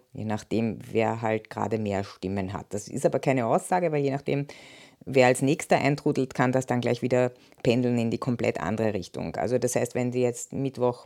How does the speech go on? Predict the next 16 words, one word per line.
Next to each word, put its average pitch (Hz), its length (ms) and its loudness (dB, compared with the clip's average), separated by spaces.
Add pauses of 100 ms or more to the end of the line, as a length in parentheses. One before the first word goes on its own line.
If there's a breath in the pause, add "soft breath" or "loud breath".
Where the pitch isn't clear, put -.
(140)
in 127 200 -6
der 120 120 -2
Früh 135 220 -2
heißt, 120 420 -2 (140)
Trump 107 320 -2
führt 170 400 2 (460 loud breath)
und 139 200 0
dann 131 120 6
wird 147 160 4
Kalifornien 135 600 2
ausgezählt 127 680 0
und 123 100 -2
das 123 120 -4
hat 123 80 -4
vierundfünfzig, 127 800 -4
äh, 117 220 0